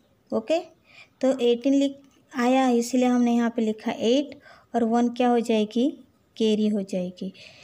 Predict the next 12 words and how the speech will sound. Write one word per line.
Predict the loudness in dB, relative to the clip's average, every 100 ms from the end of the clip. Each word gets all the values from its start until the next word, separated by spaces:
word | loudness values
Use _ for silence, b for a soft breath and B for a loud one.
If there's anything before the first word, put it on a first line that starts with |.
| B B 0
यस, | 0 -2 -12 B B B B B _
तो | -2
सो | 0 0 0 0
टू | 0 0
सिक्स | 0 -2 0
जा | -2
ट्वेल्व, | 0 0 0 -2 -8 -2
ट्वेल्व | 2 4
में | 2 2
वन | 2 0 0
कैरी | 0 2
ऐड | 0